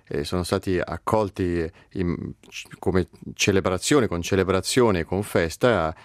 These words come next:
a Firenze hanno avuto la loro razione di critiche. È anche il caso di Pistoletto, se non sbaglio.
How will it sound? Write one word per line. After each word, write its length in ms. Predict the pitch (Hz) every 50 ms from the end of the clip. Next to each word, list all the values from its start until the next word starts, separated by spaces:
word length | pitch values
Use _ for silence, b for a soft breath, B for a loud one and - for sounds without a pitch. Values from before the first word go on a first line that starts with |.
| B B
a 80 | B 104
Firenze 480 | 98 - 160 143 104 95 104 - - 131
hanno 180 | 98 85 90 101
avuto 360 | 98 87 85 87 - 113 101
la 120 | 82 80
loro 240 | 80 87 95 95 90
razione 400 | 82 87 - - - 110 104 98
di 120 | 85 87
critiche. 480 | - - 156 170 - - - - 85 78
È 40 | 76
anche 220 | 104 131 123 117
il 60 | 101
caso 220 | - 123 127 120 113
di 140 | 90 95 -
Pistoletto, 720 | - 104 98 - - - 101 117 139 113 - - - 78
se 100 | - 80
non 120 | 80 78
sbaglio. 500 | 78 87 82 78 71 71 71 71 71 80